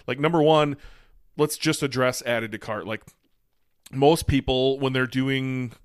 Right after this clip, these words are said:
conversion rate optimization, um, they're not necessarily trying to get people to convert. They're, they're trying to get people to take the next step. And so what is the next step based on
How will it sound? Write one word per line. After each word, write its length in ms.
conversion 420
rate 120
optimization, 800
um, 540
they're 120
not 140
necessarily 520
trying 400
to 300
get 220
people 380
to 520
convert. 480
They're, 160
they're 220
trying 240
to 60
get 140
people 200
to 140
take 260
the 100
next 240
step. 240
And 140
so 80
what 180
is 100
the 80
next 200
step 220
based 220
on 280